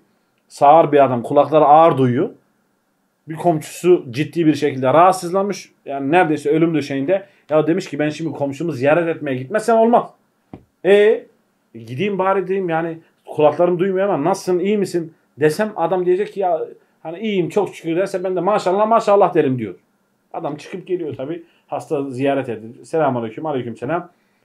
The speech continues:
"Komşu nasılsın, iyi misin?" Adam ölüm döşeğinde. "Vallahi hiç iyi değilim," diyor. "Perişan haldeyim. Öleceğim," diyor.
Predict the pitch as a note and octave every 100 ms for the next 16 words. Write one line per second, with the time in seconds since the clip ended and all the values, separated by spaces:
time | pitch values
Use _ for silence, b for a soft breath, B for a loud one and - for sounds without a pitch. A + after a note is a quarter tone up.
0 | _ - F#3 F#3+ F#3+ A3 A#3 G3 G3 A#3
1 | B3+ - G3 - _ _ _ G#2 B2+ C#3
2 | A#2 D#3+ F#3+ D3 G#2+ E2+ E2+ A#2 C3 C3+
3 | B2 D3+ D3+ D#3 C3+ C3+ C3+ B2 A#2 _
4 | D#3 E3 D#3 F3+ G3 F#3+ G3+ - _ _
5 | _ _ - F#3+ F#3+ A#3 A#3 G3 C#3